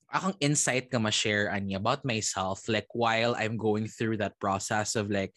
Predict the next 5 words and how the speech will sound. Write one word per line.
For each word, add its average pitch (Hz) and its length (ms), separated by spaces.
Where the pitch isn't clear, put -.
questioning 123 720
the 107 160
existence 107 840
or, 107 220
like, 104 280